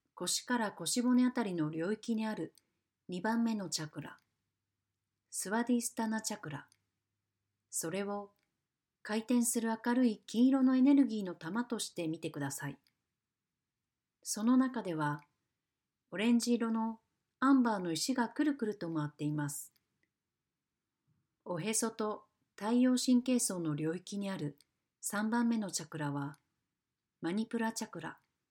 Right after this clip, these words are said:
それを回転する明るい金色のエネルギーの玉として見てください。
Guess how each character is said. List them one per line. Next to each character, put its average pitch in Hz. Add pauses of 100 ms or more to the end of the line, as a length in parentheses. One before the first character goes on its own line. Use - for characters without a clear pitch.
(760)
そ -
れ 185
を 196 (760)
回 208
転 240
す 233
る 233 (140)
明 254
る 262
い 208
金 226
色 247
の 247
エ 240
ネ 269
ル 269
ギ 220
ー 208
の 170
玉 190
と 240
し -
て 175
見 165
て 165
く 147
だ 143
さ 147
い。 143